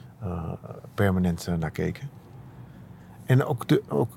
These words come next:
nou, de bewoners hebben allemaal, eh, eh, massaal camera's. Nou, kijk maar hier, over jouw schouder links, eh, Jeroen. Weet je, eh,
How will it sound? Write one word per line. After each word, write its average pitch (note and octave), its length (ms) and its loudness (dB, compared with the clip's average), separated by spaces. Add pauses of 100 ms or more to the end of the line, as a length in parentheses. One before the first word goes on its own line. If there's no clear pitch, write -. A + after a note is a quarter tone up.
nou, A2+ 200 4
de G#2 60 2
bewoners C#3 420 4
hebben C3+ 240 2
allemaal, G#2 520 4
eh, F#2+ 520 0
eh, A2 140 0
massaal G2+ 400 2
camera's. F#2+ 420 2
Nou, D3+ 140 2
kijk C3+ 200 -2
maar C#3 100 0
hier, C#3+ 200 0 (680)
over C#3+ 160 -4
jouw C3+ 120 0
schouder C#3 360 4
links, C3 360 2
eh, G#2 80 0 (340)
Jeroen. G#2 380 0 (580)
Weet B2 120 -4
je, C#3+ 80 0 (240)
eh, G#2+ 280 4